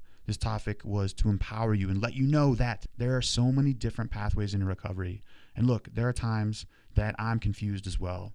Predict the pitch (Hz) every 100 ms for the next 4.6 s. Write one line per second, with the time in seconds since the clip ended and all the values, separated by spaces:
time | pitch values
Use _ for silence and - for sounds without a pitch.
0 | - - 113 107 - 127 135 131 117 113
1 | 101 104 101 98 92 104 98 - 90 95
2 | 92 90 - 143 143 120 104 - 117 101
3 | 82 - - - 101 131 143 131 139 131
4 | 120 113 104 - 143 117